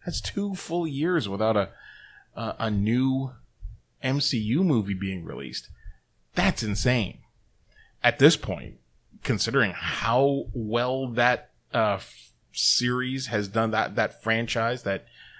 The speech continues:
that, um, property. What is the word I'm looking for? It's not fran-, I don't wanna say franchise. That, um, brand. I guess brand. The M C U is a brand, and, uh,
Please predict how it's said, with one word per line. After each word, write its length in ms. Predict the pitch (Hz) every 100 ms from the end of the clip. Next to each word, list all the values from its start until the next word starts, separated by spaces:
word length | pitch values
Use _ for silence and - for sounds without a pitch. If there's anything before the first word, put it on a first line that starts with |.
| - -
that, 240 | 98 - - - - _ - -
um, 640 | 104 92 90 87 - - _ _ _ _ _
property. 520 | - 104 123 143 143
What 220 | 156 202 262
is 200 | 285 262
the 80 |
word 560 | 202 117 107 107 104 101
I'm 120 | 92
looking 280 | 90 92 90
for? 140 | -
It's 100 | 135
not 180 | 294 349 - -
fran-, 460 | - 226 214 202 196
I 100 | 131
don't 160 | 185 285
wanna 160 | 302
say 220 | 285 - 127
franchise. 880 | - - - - - 50 - - - _ _ - - - _ _
That, 440 | 170 170 165 - - -
um, 600 | 160 160 160 160 156 - _ - _ _ _ _ _ _ _ _ _ _ _ -
brand. 500 | 107 104 135 147 104 - -
I 140 | - 135
guess 200 | 151 151
brand. 500 | 117 107 127 101 - _ _ -
The 140 | 113
M 140 | 117 120
C 160 | 117
U 220 | 107 123
is 80 | 117
a 40 | 95
brand, 460 | 98 104 113 95
and, 200 | 95 98 - - - - - -
uh, 380 | 92 - 52